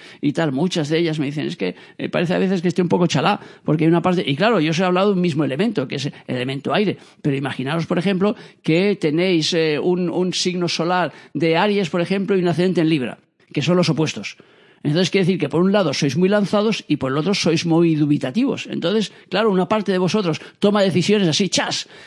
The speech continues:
sin, sin, sin ni siquiera pensar, "Aquí te pillo, aquí te mato", que es el signo de Aries,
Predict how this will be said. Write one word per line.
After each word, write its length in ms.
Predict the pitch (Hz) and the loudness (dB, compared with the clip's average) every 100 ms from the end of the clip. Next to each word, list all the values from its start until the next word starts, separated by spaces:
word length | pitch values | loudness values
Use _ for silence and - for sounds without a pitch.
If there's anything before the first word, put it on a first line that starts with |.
| - | -12
sin, 300 | - 170 151 | 0 0 2
sin, 240 | - 160 | 2 0
sin 240 | - 165 160 | 2 2 2
ni 80 | 143 | 2
siquiera 300 | 160 196 196 | 0 0 0
pensar, 420 | 180 165 208 196 | -2 0 0 0
"Aquí 160 | 165 | -2
te 100 | 165 | -2
pillo, 240 | 165 180 160 | 0 0 0
aquí 100 | 180 | -2
te 120 | 175 | -2
mato", 260 | 196 180 202 | -2 -2 -4
que 80 | |
es 60 | 147 | -6
el 80 | 127 | -6
signo 220 | 143 151 | -4 -2
de 80 | 185 | -2
Aries, 280 | 175 185 | -4 -6